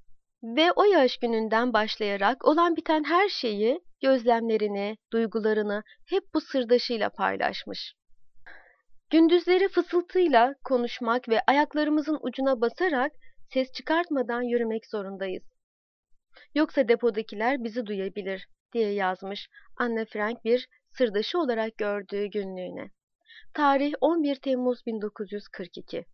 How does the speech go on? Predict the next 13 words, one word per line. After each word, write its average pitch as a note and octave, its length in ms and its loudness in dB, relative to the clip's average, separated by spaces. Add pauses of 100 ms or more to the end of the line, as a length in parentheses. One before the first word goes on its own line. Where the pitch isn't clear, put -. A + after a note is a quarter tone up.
(600)
Aynı B3 340 6
gün, D4 260 0 (300)
"Komşular D4+ 640 4
bizi B3 300 -6
duyacak A3+ 540 -2 (180)
ya B3 120 2
da C4+ 60 2
görecek B3 580 -2
diye B3+ 180 -2
çok E4+ 240 -8
korkuyorduk." G3 760 -4 (440)
tüncesini G#3+ 540 -8
eklemiş. - 640 -10